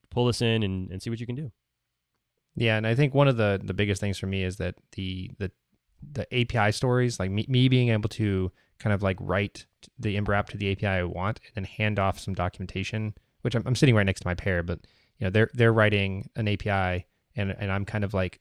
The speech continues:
Speaker 2: we're kind of splitting on this, and I'm writing the front end and helping with the A P I. Uh, and I can be like, uh, "Here's, here's the json A P I document structure that I want." Um, there's a couple of things that are, are weird about json A P I that, um, are not necessarily implemented in all, uh, serializers, like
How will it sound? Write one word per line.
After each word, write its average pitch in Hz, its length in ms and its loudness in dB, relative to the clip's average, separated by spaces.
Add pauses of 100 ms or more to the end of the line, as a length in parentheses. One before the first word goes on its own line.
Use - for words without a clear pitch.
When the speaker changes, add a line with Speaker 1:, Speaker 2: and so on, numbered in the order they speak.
Speaker 2:
we're - 80 -20
kind 98 140 -8
of 95 60 -8
splitting 110 340 2
on 95 160 0
this, 92 380 -2 (560)
and 95 100 -2
I'm 95 120 0
writing 98 180 2
the 95 60 -4
front 98 180 -4
end 95 160 0
and 87 60 -2
helping 98 220 -2
with 95 120 0
the 107 100 2
A 101 40 0
P 110 120 0
I. 113 220 0 (460)
Uh, 92 260 0 (140)
and 98 340 -2
I 107 120 -2
can 107 160 -4
be 101 100 0
like, 95 260 -2 (580)
uh, 98 220 2
"Here's, 151 360 4
here's 156 200 6
the 143 80 0
json 120 300 0
A - 20 -2
P 110 100 -4
I 98 80 0
document 95 440 -4
structure 101 340 -6
that 92 100 -4
I 92 40 -2
want." 92 360 -4 (440)
Um, 90 320 -4
there's 107 120 4
a 107 60 2
couple 127 180 2
of 113 60 2
things 113 160 6
that 104 100 4
are, 95 240 -2
are 98 60 -2
weird 104 240 0
about 104 160 2
json 107 220 -2
A 104 40 -4
P 113 80 -6
I 101 280 0
that, 95 200 -6 (400)
um, 92 380 -6
are 101 160 -2
not 104 320 -2
necessarily 101 380 -4
implemented 101 340 -4
in 98 60 -4
all, 92 360 -2 (160)
uh, 90 280 -8
serializers, 107 680 2
like 87 300 -6